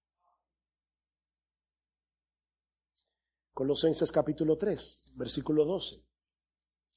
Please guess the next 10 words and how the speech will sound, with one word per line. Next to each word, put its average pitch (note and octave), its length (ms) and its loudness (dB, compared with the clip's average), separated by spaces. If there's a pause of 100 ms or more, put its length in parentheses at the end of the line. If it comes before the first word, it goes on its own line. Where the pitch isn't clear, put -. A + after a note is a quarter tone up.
(1500)
"Vestíos B3 600 4
pues, G#3 680 6 (960)
vestíos B3 400 4
como A#3+ 180 10
escogidos A#3 560 6
de A3+ 80 6
Dios, A3+ 300 4
santos A3+ 360 6
y G3 60 8
amados, G#3 640 6